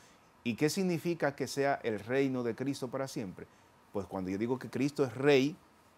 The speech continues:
estoy diciendo que Cristo es el Señor,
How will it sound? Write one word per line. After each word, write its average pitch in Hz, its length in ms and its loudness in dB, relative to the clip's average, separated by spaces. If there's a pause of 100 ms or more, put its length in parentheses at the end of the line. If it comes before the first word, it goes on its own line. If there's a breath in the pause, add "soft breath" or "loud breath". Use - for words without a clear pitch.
(220)
estoy 104 260 -2
diciendo 120 440 2
que 101 160 -4
Cristo 151 600 -2 (360)
es 117 320 -2
el 110 200 0
Señor, 147 600 0